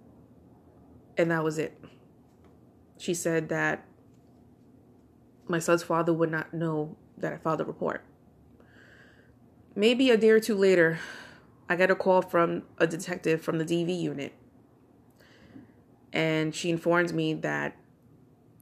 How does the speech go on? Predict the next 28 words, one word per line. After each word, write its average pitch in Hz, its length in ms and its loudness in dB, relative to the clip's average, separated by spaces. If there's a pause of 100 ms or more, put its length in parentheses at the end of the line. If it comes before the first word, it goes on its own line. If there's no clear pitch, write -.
(340)
if 151 220 -4
my 135 100 -8
ex-boyfriend 170 840 -2 (1160)
threatens 170 480 0
me 185 140 -4
again 165 460 -4 (800)
to - 80 -4
call 165 220 -2
nine 175 260 0
one 175 160 -4
one, 170 360 -8 (680)
that 165 140 -2
he'll 175 120 2
be 170 140 4
arrested 165 420 0 (420)
because 165 280 0
there 165 100 2
will 165 80 4
be 170 140 2
a 165 80 2
warrant 160 380 -2
out 160 180 -4
for 160 100 -6
his 156 140 -6
arrest. - 420 -10 (1300)
So 170 200 -6
sure 190 280 4
enough, 208 420 -2